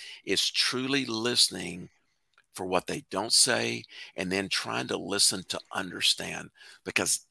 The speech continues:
all they're trying to do is communicate something that's probably outside the capacity that they have at that moment, because they're emotional about something. They're, they're very passionate about it. And so they're actually trying to communicate and they can't do it.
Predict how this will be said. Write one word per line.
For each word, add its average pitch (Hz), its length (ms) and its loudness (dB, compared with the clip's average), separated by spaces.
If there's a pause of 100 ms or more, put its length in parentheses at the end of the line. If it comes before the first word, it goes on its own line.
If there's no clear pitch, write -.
all 151 220 -2
they're 156 180 0
trying 131 360 0
to 101 60 -4
do 110 220 0
is 92 100 6
communicate 95 720 0 (600)
something 110 380 4
that's 92 160 0
probably 120 380 0
outside 92 360 6
the 90 80 -4
capacity 92 640 8
that 90 200 -4
they 90 120 2
have 90 260 2
at 87 100 -6
that 71 160 0
moment, 92 320 -6 (200)
because - 220 2
they're 147 120 2
emotional - 520 0
about - 260 2
something. - 380 2 (580)
They're, 101 200 2 (100)
they're 107 120 2
very 113 240 4
passionate 101 580 2
about 85 360 -4
it. - 180 -8 (340)
And 107 120 4
so 98 260 4 (320)
they're 101 140 4
actually 110 260 6
trying 110 360 2
to 113 60 -6
communicate 120 720 -2
and 90 100 -4
they 85 80 -4
can't 98 360 0
do 104 180 -4
it. - 140 -4